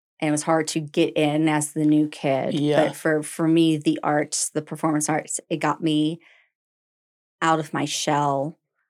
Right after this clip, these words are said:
Speaker 1: I could kind of just pretend to be someone else and not be
Speaker 2: Uh-huh.
Speaker 1: so insecure.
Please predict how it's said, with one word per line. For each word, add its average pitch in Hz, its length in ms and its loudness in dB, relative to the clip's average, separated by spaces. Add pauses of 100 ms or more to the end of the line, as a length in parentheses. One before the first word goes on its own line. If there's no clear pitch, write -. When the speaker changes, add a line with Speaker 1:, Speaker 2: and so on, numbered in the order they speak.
(200)
Speaker 1:
I 156 100 0
could 151 180 -6
kind 165 220 -2
of 151 80 -4
just - 220 -6
pretend 160 300 -2
to 151 60 -12
be 156 100 -2
someone 156 360 -4
else 151 340 -4
and 156 100 2
not 151 160 2
be 147 60 2
Speaker 2:
Uh-huh. - 20 0
Speaker 1:
so 151 200 -2
insecure. 156 840 -4